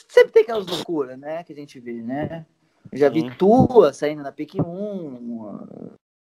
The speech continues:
Speaker 1: e
Speaker 2: Hum.
Speaker 1: outras coisas, né?
Speaker 2: Se ele não
Speaker 1: Herbert.
Speaker 2: tivesse tido a lesão, era a pick um, o Tua. Se ele não tivesse tido a lesão. Porque em termos de talento, o Tua tem um teto maior que o próprio Joe Burrow, até pela idade. Mas é que o Tua teve lesão e ele é canhoto. Aí por isso que caiu.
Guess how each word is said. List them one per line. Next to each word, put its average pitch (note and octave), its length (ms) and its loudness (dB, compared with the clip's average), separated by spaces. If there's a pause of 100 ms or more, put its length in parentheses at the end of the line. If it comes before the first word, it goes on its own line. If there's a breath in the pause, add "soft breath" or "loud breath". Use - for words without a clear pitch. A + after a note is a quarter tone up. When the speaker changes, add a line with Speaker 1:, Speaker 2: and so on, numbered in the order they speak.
(140)
Speaker 1:
e C#3+ 120 6
Speaker 2:
Hum. - 20 12
Speaker 1:
outras E3+ 320 4
coisas, C#3+ 420 4
né? - 340 -8
Speaker 2:
Se - 240 -4
ele G3+ 100 6
não A#3+ 80 8
Speaker 1:
Herbert. A3+ 140 8
Speaker 2:
tivesse F#3 280 6
tido F3 140 4
a F3 40 10
lesão, D#3 600 4
era C3+ 180 8
a D#3 60 10
pick F3 180 -6
um, C3 240 -6
o A2+ 140 -16
Tua. G#2+ 280 -4 (460)
Se - 80 -8
ele B2 100 0
não C3 120 0
tivesse C3 260 4
tido - 120 -2
a - 20 10
lesão. B2+ 180 4
Porque - 120 -8
em C3 40 -8
termos E3 180 6
de D#3 80 -6
talento, C#3 680 6 (240 soft breath)
o B2 100 -4
Tua C#3+ 260 4
tem D#3+ 140 2
um E3 80 0
teto E3 340 6
maior C3 320 8
que - 60 -8
o B2+ 60 -14
próprio C3 260 0
Joe C#3+ 100 2
Burrow, C3 300 2
até C3+ 160 2
pela D3 160 2
idade. C#3 320 6 (400 soft breath)
Mas B2+ 160 4
é C#3+ 60 2
que - 80 0
o - 20 2
Tua D#3+ 220 4
teve D#3 200 2
lesão D#3+ 300 4
e - 20 6
ele E3+ 100 6
é - 20 8
canhoto. D#3+ 440 2 (400)
Aí B2+ 220 6
por C#3 100 -6
isso C3+ 140 -10
que C3+ 80 -10
caiu. C#3+ 340 0